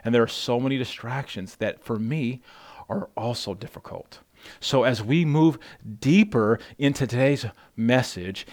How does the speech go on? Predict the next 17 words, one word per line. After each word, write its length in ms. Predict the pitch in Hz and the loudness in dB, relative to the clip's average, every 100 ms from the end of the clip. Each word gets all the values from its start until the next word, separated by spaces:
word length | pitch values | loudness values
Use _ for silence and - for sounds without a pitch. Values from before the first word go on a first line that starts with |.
| - | -2
it's 180 | 127 - | -2 -2
my 300 | 131 151 160 | -2 0 2
hope 480 | 110 110 170 175 - | 4 6 8 6 2
and 100 | 131 | -2
it's 140 | 139 139 | 0 2
my 180 | 123 | 2
prayer 460 | 120 - 160 151 113 - - | 2 0 4 4 4 -2 2
that 320 | 127 117 156 | 2 2 0
God 360 | 131 135 170 156 | 4 6 6 6
might 240 | 143 117 | 2 2
use 680 | 135 120 170 214 170 107 - | -4 -2 2 4 4 0 -4
today's 500 | 139 104 135 165 170 | -6 -4 0 0 0
sermon 560 | - 160 175 135 101 - - _ | -2 0 0 -2 -6 -10 -20 _
to 100 | 143 | -4
be 260 | 113 180 120 | 0 0 2
encouraging 840 | 113 - - 143 185 156 131 123 | -2 -4 0 4 4 4 2 2
and 100 | 113 | 0